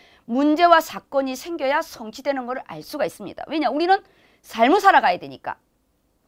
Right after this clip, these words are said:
그래서 성령의 사람은 기도의 사람입니다. 성령의 사람은 말씀의 사람이고 성령의 사람은 기도의 사람입니다. 그래야 우리가 영적인 것은 영적인 것을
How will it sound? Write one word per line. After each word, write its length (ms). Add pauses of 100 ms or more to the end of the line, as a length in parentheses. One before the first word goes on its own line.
(680)
그래서 600 (220)
성령의 640
사람은 560 (300)
기도의 440
사람입니다. 600 (880)
성령의 640
사람은 460 (160)
말씀의 440
사람이고 500 (280)
성령의 640
사람은 500 (260)
기도의 300
사람입니다. 580 (320)
그래야 260
우리가 520
영적인 540
것은 340 (200)
영적인 480
것을 320